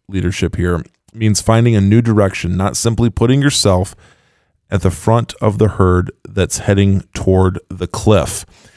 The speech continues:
Uh, you know, part of our leadership crisis, a-,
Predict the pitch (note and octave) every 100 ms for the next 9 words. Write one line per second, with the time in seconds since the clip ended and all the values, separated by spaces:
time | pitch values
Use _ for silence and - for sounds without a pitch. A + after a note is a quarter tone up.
0 | _ _ _ A2+ A2 G#2 F#2+ - _ _
1 | _ _ _ _ _ _ _ C#5+ _ _
2 | _ _ - - _ C#3+ B2+ A#2+ - F#3+
3 | C#4+ G3+ A2+ B2+ G3 - A2+ - - B2+
4 | - G2 F2+ - - B2